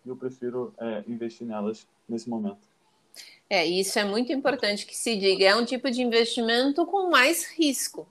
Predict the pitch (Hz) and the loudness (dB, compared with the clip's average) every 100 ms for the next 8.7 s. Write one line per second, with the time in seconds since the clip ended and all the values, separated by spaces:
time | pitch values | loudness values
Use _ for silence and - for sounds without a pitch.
0 | - 196 190 185 - 175 185 233 240 220 | -8 -4 0 0 0 0 2 4 4 6
1 | 269 302 - - 185 151 170 175 180 180 | 8 8 6 2 4 4 2 -4 -2 -2
2 | 175 - 175 175 170 165 - 165 160 170 | -4 -2 -2 2 6 6 4 -4 -4 0
3 | 175 185 170 170 160 160 - 208 208 202 | 2 2 2 -4 -6 -8 -4 0 2 0
4 | 190 190 190 190 202 - 254 269 285 254 | -4 -6 -6 -8 -4 2 4 4 2 0
5 | 233 226 196 180 160 147 - _ _ 190 | 0 -2 0 4 6 4 -4 _ _ 2
6 | 196 196 214 208 254 285 254 196 190 175 | 2 2 -4 -2 0 0 -2 -4 -6 -6
7 | 190 190 190 190 214 202 202 - 175 175 | -8 -4 0 0 -2 -8 -8 -8 -6 -4
8 | 180 170 - 226 269 233 | -4 -4 2 6 6 4